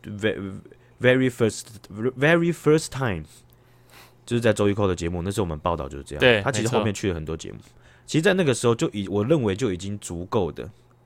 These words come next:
Speaker 1: 可以去让你看到，就说他，啊，不是让你了，就让大家可以看到说他为什么要做这么多，这，这几件事情。那个时候他还没有，还没有规划回来，呃，他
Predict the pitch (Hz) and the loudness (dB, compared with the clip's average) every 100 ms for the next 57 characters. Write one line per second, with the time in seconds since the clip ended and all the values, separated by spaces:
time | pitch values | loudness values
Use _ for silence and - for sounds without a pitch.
0 | _ _ _ _ _ - - 104 131 87 | _ _ _ _ _ -16 -2 2 2 2
1 | 92 95 101 92 78 107 85 82 82 82 | -2 -2 -2 -2 -6 -8 -6 -6 -6 -8
2 | 78 - 78 71 - _ 87 85 110 127 | -8 -8 -8 -8 -14 _ -12 -6 -2 -2
3 | 120 85 57 - _ _ - 110 113 104 | -2 -6 -12 -18 _ _ -4 -2 0 0
4 | 101 92 87 - 87 80 80 76 - - | 0 0 -4 -6 -8 -6 -6 -8 -10 -20
5 | - 113 123 90 78 85 85 - 87 - | -4 -2 -2 -4 -4 -4 -4 -6 -8 -6
6 | 107 78 78 87 78 - 120 151 113 78 | -6 -6 -8 -8 -8 -8 -2 0 -2 -4
7 | - 87 80 80 76 - - - - 170 | -8 -8 -8 -12 -12 -14 -16 -20 -2 2
8 | 147 143 123 107 107 87 90 95 104 90 | 2 2 0 0 -2 -2 -4 -4 -4 -2
9 | 90 98 82 76 73 76 - - _ - | -2 -2 -4 -4 -8 -12 -18 -20 _ -12
10 | - 55 62 60 - | -8 -6 -6 -8 -8